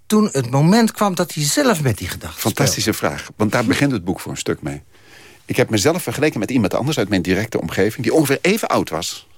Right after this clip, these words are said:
Speaker 2: als ik was toen ik met die gedachte rondliep. En die wel een eind aan zijn leven heeft gemaakt. En ik heb me toen de vraag gesteld... wat is nou het verschil tussen hem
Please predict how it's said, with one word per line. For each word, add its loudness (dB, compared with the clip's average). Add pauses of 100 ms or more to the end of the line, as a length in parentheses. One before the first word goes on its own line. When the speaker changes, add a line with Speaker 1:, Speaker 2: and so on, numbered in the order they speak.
(240)
Speaker 2:
als -6
ik 0
was -2
toen 2
ik -2
met 2
die -2
gedachte 0
rondliep. -4 (1300)
En 2
die 0 (200)
wel 4
een 2
eind 0
aan -6
zijn -4
leven -4
heeft -8
gemaakt. -12 (100)
En -4
ik -4
heb 0
me -2
toen 0
de 2
vraag -2
gesteld... -2 (320)
wat 0
is 0
nou 2
het 0
verschil -2
tussen -2
hem 2